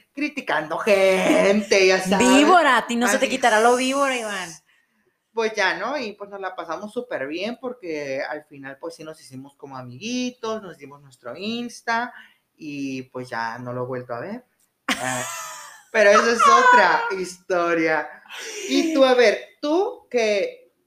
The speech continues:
Speaker 1: siempre has sido extrovertida o tuviste tu lado introvertida. A ver, cuéntanos cómo fue,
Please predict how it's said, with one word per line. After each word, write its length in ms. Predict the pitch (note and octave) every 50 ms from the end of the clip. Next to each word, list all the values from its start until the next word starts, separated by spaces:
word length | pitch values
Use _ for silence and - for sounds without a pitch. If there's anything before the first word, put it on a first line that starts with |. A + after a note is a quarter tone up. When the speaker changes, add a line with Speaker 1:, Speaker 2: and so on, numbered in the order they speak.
| _ _ _ _ _ _ _ _
Speaker 1:
siempre 340 | _ - A#3+ A#3 A#3 A#3+ B3+
has 60 | B3+ B3
sido 400 | - B3 B3+ C4 B3+ - _ _ _ _ _
extrovertida 1120 | G#3+ F#3+ F#3+ - - - - F3+ E3 D3+ D3 C#3+ C#3+ - G3+ A3 A#3 B3+ C#4 C#4+ C#4+ - - _
o 420 | - F#3 F#3 G3 G#3+ A#3+ B3+ B3
tuviste 380 | B3 E3+ D3+ D3+ D3+ - - G3
tu 160 | - E3 C#3+
lado 260 | C#3+ C3+ C3 C3+ C#3
introvertida. 580 | C#3+ D3 D#3 D#3 C3 B2 A#2+ A#2 - B2 A#2 A2+
A 40 | A#2
ver, 200 | A#2+ B2 B2 _
cuéntanos 520 | G3+ G3+ G#3 G#3+ A#3+ C4+ C4+ D4 C#4+ C4+ -
cómo 280 | - G#3 G3+ G3+ G3+
fue, 400 | - _ G#3 G3+ G3+ A3+ B3 B3